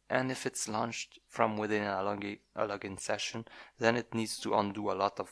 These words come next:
what has been said during the login sequence to ensure that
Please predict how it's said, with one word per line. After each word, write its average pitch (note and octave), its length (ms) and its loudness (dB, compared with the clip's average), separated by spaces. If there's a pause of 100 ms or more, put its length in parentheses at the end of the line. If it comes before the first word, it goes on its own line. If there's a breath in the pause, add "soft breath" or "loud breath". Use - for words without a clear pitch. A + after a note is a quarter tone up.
(140)
what - 380 -8
has G#2 220 0
been F#2 160 -4
said G2 280 -2
during F#2+ 260 -8
the F#2+ 120 -8
login F#2+ 340 -4
sequence - 540 -6
to - 180 -6
ensure C3 480 0
that G#2+ 260 -2